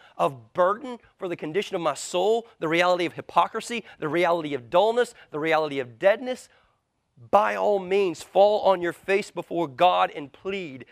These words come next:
"Something is wrong." Where a Spirit indwells, it exposes those things.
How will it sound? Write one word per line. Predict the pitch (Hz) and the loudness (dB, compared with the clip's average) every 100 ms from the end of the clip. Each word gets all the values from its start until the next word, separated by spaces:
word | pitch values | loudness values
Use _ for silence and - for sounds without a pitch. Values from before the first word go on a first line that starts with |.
| _ | _
"Something | - 202 190 196 190 | 0 0 2 0 0
is | 170 135 | -4 -4
wrong." | 135 180 175 120 - _ _ _ _ - - | 2 4 4 0 -6 _ _ _ _ -20 4
Where | 185 | 4
a | 190 | 4
Spirit | - - 214 226 226 - | 0 -8 2 4 4 2
indwells, | 190 180 160 190 190 156 120 - - - - _ _ _ _ | 0 0 4 6 6 2 -4 -16 -20 -20 -20 _ _ _ _
it | 208 185 | 0 0
exposes | 175 - - - _ 233 254 240 180 156 | -2 -10 -14 -16 _ 2 2 0 -8 -10
those | 143 123 - | -8 -8 -10
things. | 110 | -20